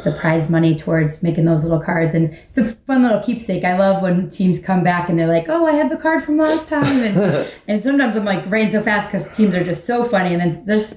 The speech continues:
Speaker 1: last team that I just had was so serious. So I was really capitalizing on what they did really well together as a group. And so that's fun to kinda, like, rehash. And people are like, "Oh, yeah, I did that. Oh, yeah." 'Cause it
Speaker 2: <laughs>
Speaker 1: goes so fast. The hour goes fast.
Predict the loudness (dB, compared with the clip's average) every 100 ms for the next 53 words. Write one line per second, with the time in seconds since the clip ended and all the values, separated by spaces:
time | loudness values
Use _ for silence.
0 | -2 0 0 0 2 2 0 0 0 0
1 | 2 0 2 2 2 2 -2 -4 -2 0
2 | 2 0 0 0 0 2 2 2 0 2
3 | 0 0 0 2 2 2 0 0 0 -2
4 | -2 0 2 2 0 0 0 0 -2 -2
5 | -4 -12 -8 -2 0 0 0 0 0 0
6 | 2 0 0 0 0 0 0 -2 -2 0
7 | 2 2 2 0 0 0 2 2 0 0
8 | -2 -2 -2 -2 0 0 -2 -6 -14 -4
9 | 0 2 2 2 0 -2 -2 -2 -2 -2
10 | -2 0 0 0 -2 -4 -4 -4 -6 -14